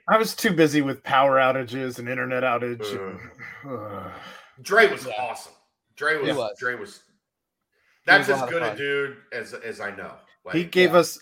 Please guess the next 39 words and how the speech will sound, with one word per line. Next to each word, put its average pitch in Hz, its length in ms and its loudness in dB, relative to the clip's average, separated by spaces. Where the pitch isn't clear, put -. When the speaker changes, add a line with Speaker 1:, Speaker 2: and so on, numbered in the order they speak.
Speaker 1:
literally 180 440 4
as 147 120 4
much 156 260 0
time 156 220 0
as 143 80 -8
he 147 80 -8
possibly 139 460 -2
could 123 320 -4
before 123 320 -8
his 127 180 -10
seventeen 185 720 2
missed 156 280 0
calls 147 320 2
he 135 100 -8
had 120 160 -8
to 117 60 -14
get 117 200 -10
back 104 260 -8
to. 95 260 -20
Speaker 2:
Yeah. 87 80 -18
So - 140 -4
you 202 140 -2
know 233 120 2
why 226 200 6
he 196 60 -4
was 160 200 -10
on? 160 320 -8
You 135 80 -16
want 131 120 -10
me - 40 -20
to - 0 -
tell 135 140 -6
the 120 80 -10
real 113 180 -10
story 113 300 -12
why 104 180 -6
he 110 80 -14
was 101 160 -14
on? 98 300 -12